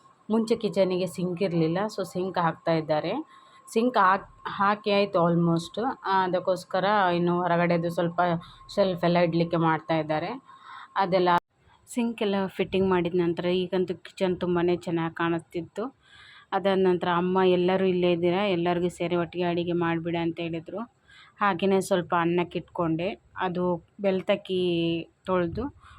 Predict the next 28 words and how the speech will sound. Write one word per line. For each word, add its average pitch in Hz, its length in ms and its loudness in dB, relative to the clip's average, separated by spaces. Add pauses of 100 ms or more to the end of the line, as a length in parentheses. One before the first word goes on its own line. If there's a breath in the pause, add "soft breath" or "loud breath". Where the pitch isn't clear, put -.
(180 loud breath)
ಒಂದು 175 240 2
ಎರಡು 170 200 0
ಮೂರು 180 220 0
ಲೋಟ 175 220 0
ಇತ್ತು, 180 340 -2
so 220 160 -4
ಅದನ್ನೇ 170 320 0
ಹಾಕ್ಕೊಂಡು, 170 840 -4 (640 soft breath)
ಆ, 175 120 0
ಅನ್ನಕ್ಕೆ 185 300 0
ಇಟ್ಕೊಂಡು, 185 340 -2
ಹಾಗೆಯೇ 190 300 2
ಹಲಸಿನಕಾಯಿ 196 540 0
ತಂದಿದ್ರು 175 460 0
ಭಾವ, 170 340 2 (300)
ಅದನ್ನು 175 280 0
ಹಲಸಿನಕಾಯಿ 175 580 -2
ಪಲ್ಯ 175 380 -2
ಸುಕ್ಕ - 340 -8
ಥರ 175 200 -2
ಮಾಡ್ಬೇಕಂತೆನಿಸಿ 170 1080 -2 (500 loud breath)
ಅದನ್ನು 175 260 0
ಕಟ್ 165 240 -6
ಮಾಡ್ತಾ 175 300 0
ಇದ್ದೇನೆ. 170 380 -2 (580 loud breath)
ನನ್ನ 180 260 2
ಮಕ್ಕಳು 175 560 2
ನಾ-, 165 600 0